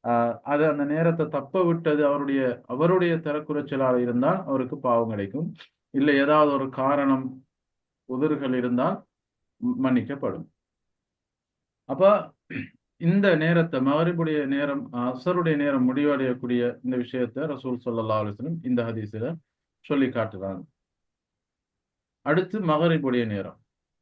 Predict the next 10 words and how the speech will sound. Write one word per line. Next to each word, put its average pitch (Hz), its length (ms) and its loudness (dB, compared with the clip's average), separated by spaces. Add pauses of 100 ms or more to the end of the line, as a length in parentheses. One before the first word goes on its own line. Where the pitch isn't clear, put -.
(960)
மகரிபுடைய 196 600 4
நேரமும், 156 580 0 (240)
ஆ, 131 580 0
அந்த 139 160 -2
சூரியன் 190 720 2
மறைவதோட, 147 920 2 (1080)
மகரிபுடைய 135 400 -2
நேரம் 135 460 2 (520)
சூரியன் 185 800 2
மறைவதோட 139 1080 0